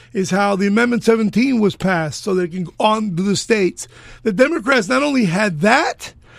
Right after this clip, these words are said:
but they also had those, the duplication in the majority of the fifty states until nineteen ninety-four, when Newt Gingrich got the majority for the first time in twenty-eight years.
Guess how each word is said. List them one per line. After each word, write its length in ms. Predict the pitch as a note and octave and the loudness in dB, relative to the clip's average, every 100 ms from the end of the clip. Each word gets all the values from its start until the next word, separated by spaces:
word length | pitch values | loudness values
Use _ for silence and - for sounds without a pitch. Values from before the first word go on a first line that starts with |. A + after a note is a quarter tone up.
| - | -16
but 140 | - C#4 | -6 2
they 100 | B3 | 2
also 240 | D4+ C4 | 2 0
had 160 | B3 D#4 | -2 -2
those, 220 | A#3 - | -4 -4
the 160 | G#3+ G3 | -2 -2
duplication 840 | E3+ D#4 F#4 C4+ C4+ D#4 F#3 B3+ - | 2 0 2 0 0 0 -2 -4 -4
in 160 | D4+ D#4 | -4 0
the 100 | B3+ | 0
majority 960 | B3+ G3+ D#3 G#3+ G4+ G#4 F4+ A#3 F4 | 0 -2 0 0 2 2 0 2 2
of 140 | C#4+ A3 | 2 0
the 100 | A3 | -2
fifty 380 | C4 B3 A3+ | -4 -2 -2
states 600 | F#3 - G#2+ E2 - - - - - - | -2 -2 -4 -4 -8 -14 -16 -20 -20 -4
until 320 | A#3 G#3 G#3 | 0 2 2
nineteen 380 | G#3+ G#3+ A3+ A#3+ | 2 2 2 0
ninety-four, 580 | A#3 G#3+ G#3 F#3 E3+ - _ _ - | 2 2 2 0 -4 -6 _ _ -12
when 240 | - F#3+ F#3+ | -4 0 2
Newt 160 | C4+ | 0
Gingrich 400 | C4 B3 A#3+ G#3+ | 0 0 0 0
got 160 | G#3+ F#3+ | -2 0
the 60 | |
majority 440 | G3+ F3 G#3+ B3 B3 | 0 2 4 2 2
for 120 | G#3 | 0
the 100 | G3+ | 2
first 380 | - C#4 C4+ - | 4 4 4 4
time 240 | D4 D4 | 6 6
in 80 | C#4 | 2
twenty-eight 520 | G3 D4+ D4 C#4 D4+ | 2 4 4 4 2
years. 520 | F4 C4+ D4+ A#3 E3+ | 4 4 6 4 0